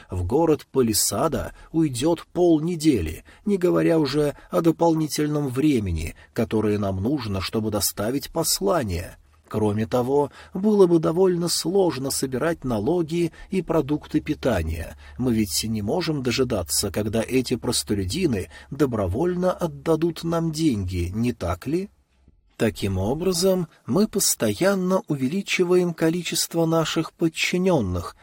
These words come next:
чтобы сохранить наши земли в основном из-за потенциальных военных потребностей и ограничений управления. Эти два фактора, по мнению Его Величества, и являются главными причинами феодализма,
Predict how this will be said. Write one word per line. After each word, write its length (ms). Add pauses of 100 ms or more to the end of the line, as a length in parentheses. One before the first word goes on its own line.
чтобы 360
сохранить 640
наши 380
земли 600 (180)
в 120
основном 720 (180)
из-за 260
потенциальных 920
военных 640
потребностей 1000 (160)
и 160
ограничений 960
управления. 960 (280)
Эти 280
два 220
фактора, 680 (240)
по 140
мнению 520
Его 280
Величества, 800 (180)
и 100
являются 840
главными 680
причинами 640
феодализма, 1040